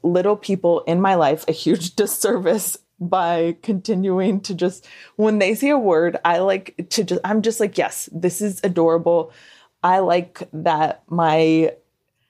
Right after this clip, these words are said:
niece says Gil for girl. She asked Ben the other day,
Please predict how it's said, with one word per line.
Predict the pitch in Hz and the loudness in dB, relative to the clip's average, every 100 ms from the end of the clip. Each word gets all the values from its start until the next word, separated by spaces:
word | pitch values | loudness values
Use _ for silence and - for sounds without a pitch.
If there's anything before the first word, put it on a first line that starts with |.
| _ _ _ _ _ _ - | _ _ _ _ _ _ -2
niece | 196 160 160 - - | 0 0 -2 -6 -8
says | - 175 170 | 0 0 0
Gil | 156 151 147 160 180 _ _ _ _ _ | 0 2 2 0 -4 _ _ _ _ _
for | - 175 | -6 -4
girl. | 160 147 143 143 165 - _ _ _ _ _ _ _ _ _ _ - | -2 0 2 2 0 -4 _ _ _ _ _ _ _ _ _ _ -8
She | - 196 185 180 170 170 | -4 0 2 2 2 0
asked | 165 175 156 196 | 0 -2 -2 -4
Ben | 175 165 | -2 0
the | 170 | 0
other | 156 170 | 0 0
day, | - - | 0 -2